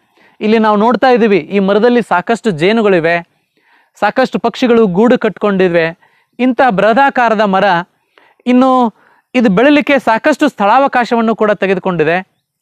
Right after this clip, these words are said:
ಆಮೇಲೆ ಇದರ ದೊಡ್ಡ ದೊಡ್ಡ ಬೇರುಗಳು ಈ ತೋಟದ ಸಾಕಷ್ಟು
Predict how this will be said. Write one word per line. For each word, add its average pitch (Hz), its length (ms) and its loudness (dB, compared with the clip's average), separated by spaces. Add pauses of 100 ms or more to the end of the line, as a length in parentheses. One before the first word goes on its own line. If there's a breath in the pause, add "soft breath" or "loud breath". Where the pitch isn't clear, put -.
(500 soft breath)
ಆಮೇಲೆ 262 320 2
ಇದರ 247 140 2
ದೊಡ್ಡ 196 240 0
ದೊಡ್ಡ 269 240 2
ಬೇರುಗಳು 240 680 2 (180)
ಈ 214 140 2
ತೋಟದ 247 340 -2 (100)
ಸಾಕಷ್ಟು 214 840 0